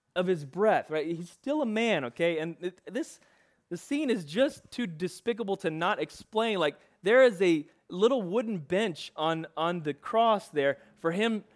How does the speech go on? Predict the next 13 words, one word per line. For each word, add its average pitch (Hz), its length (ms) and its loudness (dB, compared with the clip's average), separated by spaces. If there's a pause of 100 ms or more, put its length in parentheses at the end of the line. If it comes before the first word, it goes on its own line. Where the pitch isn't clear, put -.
his 185 220 0
body 208 320 4
to - 120 -16
sort 165 200 -4
of 147 80 -4
rest 190 320 2
on 226 240 0
for 233 160 -4
a 226 40 -2
minute, 254 320 -2 (360)
not 220 720 0 (280)
for 226 240 0
comfort, 220 840 -6